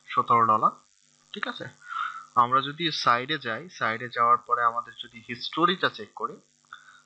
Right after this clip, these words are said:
তাহলেও কিন্তু আমরা দেখতে পাবো যে আমাদের উইথড্রটা, আহ, কনফার্ম হয়ে গেছে, ঠিক আছে? তো এক ঘন্টার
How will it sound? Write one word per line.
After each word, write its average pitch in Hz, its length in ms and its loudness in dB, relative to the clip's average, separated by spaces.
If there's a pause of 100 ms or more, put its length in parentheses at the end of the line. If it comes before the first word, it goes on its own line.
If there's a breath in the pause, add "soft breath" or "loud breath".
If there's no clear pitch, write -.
তাহলেও 127 400 2
কিন্তু 131 260 -4
আমরা 117 460 4 (100)
দেখতে 135 260 -4
পাবো 131 260 -2
যে 135 100 -2
আমাদের 117 320 0
উইথড্রটা, 117 440 -6
আহ, 110 320 -2
কনফার্ম 113 480 0
হয়ে 92 180 -12
গেছে, - 240 -18
ঠিক 92 200 -20
আছে? - 180 -20 (760 loud breath)
তো 123 280 4
এক - 160 0 (100)
ঘন্টার 165 460 0